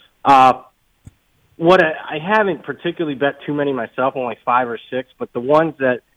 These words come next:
of the guys I trust, keep in mind I don't originate the N F L, especially player props. The thing that, the, the, the stuff that keeps coming across my desk are San Francisco overs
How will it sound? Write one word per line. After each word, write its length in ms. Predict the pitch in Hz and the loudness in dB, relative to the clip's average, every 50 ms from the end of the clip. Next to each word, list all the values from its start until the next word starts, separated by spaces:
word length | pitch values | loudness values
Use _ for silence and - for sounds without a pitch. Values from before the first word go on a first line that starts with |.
| _ _ _ _ - | _ _ _ _ -6
of 140 | - 131 127 | -4 -2 0
the 60 | 131 | 2
guys 240 | 135 135 139 139 127 143 | 4 6 6 4 4 2
I 100 | 131 120 | -2 -2
trust, 280 | - - 104 90 - | -2 -4 -6 -6 -8
keep 100 | - 120 | -10 -8
in 60 | 120 | -6
mind 180 | 120 117 113 117 | -4 -2 -2 -2
I 60 | 113 | -2
don't 200 | 113 117 117 113 | -2 -2 -2 -2
originate 420 | 113 117 117 107 110 113 107 104 - | -2 -2 -4 -4 -4 -6 -6 -6 -6
the 100 | 110 110 | -6 -6
N 100 | 107 101 | -6 -6
F 160 | 101 - - | -8 -6 -6
L, 280 | 101 90 87 82 - 90 92 95 - | -6 -4 -6 -6 -8 -10 -8 -8 -8
especially 360 | - - 117 107 - - 101 | -4 -4 -4 -4 -4 -4 -6
player 280 | - - 113 104 101 92 | -4 0 0 0 0 0
props. 320 | - - 104 90 90 - _ _ _ _ _ _ _ _ _ _ - | 0 -2 -2 -2 -4 -6 _ _ _ _ _ _ _ _ _ _ -4
The 80 | 135 127 | -2 2
thing 260 | - 170 165 170 156 | 4 6 6 8 6
that, 180 | 143 135 127 | 6 4 2
the, 500 | 123 127 135 127 123 127 120 120 123 127 | -2 -8 -8 -6 -6 -4 -4 -4 -4 -6
the, 160 | 123 123 135 120 | -4 -2 -2 -2
the 20 | - | 2
stuff 200 | - 160 156 - | 2 2 4 4
that 160 | 160 - - | 2 2 2
keeps 160 | - 131 - - | -2 -4 -2 0
coming 240 | - 139 127 127 | 0 2 2 2
across 300 | - - 135 123 123 123 - - | 2 4 4 6 6 4 2 0
my 120 | 120 107 | -2 -2
desk 300 | 104 98 110 107 113 - - - _ _ _ _ _ _ - | -2 -2 0 0 0 -2 -4 -12 _ _ _ _ _ _ -10
are 120 | 107 104 92 - | -10 -10 -8 -4
San 240 | - - 120 120 113 | -2 0 2 2 0
Francisco 840 | - 120 113 101 - - 117 110 - - - 120 110 104 101 101 - - | 0 -2 -6 -6 -8 -8 -8 -8 -8 -8 -4 -2 -2 -2 -2 -4 -6 -4
overs 520 | - 117 113 113 110 104 104 101 92 82 | 0 2 2 2 2 0 -2 -6 -6 -8